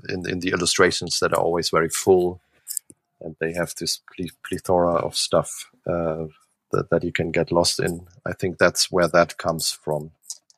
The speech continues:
uh, as well. And my love for science fiction, that comes from my father, because he, and that was always very impressive to me. He had this big library of science fiction book, like, old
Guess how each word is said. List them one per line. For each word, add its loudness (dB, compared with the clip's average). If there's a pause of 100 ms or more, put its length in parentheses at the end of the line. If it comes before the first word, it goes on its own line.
(960)
uh, -2
as -2
well. 8
And 0
my 6
love 8
for 4
science 2
fiction, 4
that 4
comes 2
from -2
my 0
father, 2
because -2
he, -4 (120)
and -4
that 6
was 6
always 4
very 4
impressive 0
to -6
me. -2
He -6
had -4
this -2
big 0
library 4
of -2
science -2
fiction -8
book, -10
like, 0
old 4